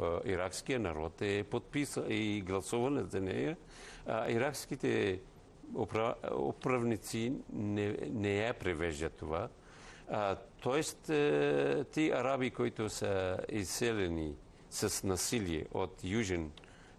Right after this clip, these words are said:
е, Ирак в Киркук, да смените, е, демографията и м-, м-, кюрдите да не са, а, мнозинство. В този момент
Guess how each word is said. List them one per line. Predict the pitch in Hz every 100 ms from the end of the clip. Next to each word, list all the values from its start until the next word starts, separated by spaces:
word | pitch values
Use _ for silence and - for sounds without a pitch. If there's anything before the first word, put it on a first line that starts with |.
| -
е, | 95 87 90
Ирак | - 95 110 123 - - - -
в | 98 92 -
Киркук, | - 92 - 123 - - - - -
да | 107
смените, | 101 - 120 113 87 90 82 80 - 73 - - -
е, | 92 85 80 80 82
демографията | 82 87 80 85 82 - 98 131 139 - - - -
и | - 107
м-, | 104 -
м-, | 131 127 - 143 147 147 123
кюрдите | 135 123 117 113
да | 92 92
не | 90
са, | - 113 92 95 - - -
а, | 98 87 85 85 85 92
мнозинство. | 90 87 80 - - 135 - - - - - -
В | 110 107
този | - 165 165 120
момент | 104 104 139 185 -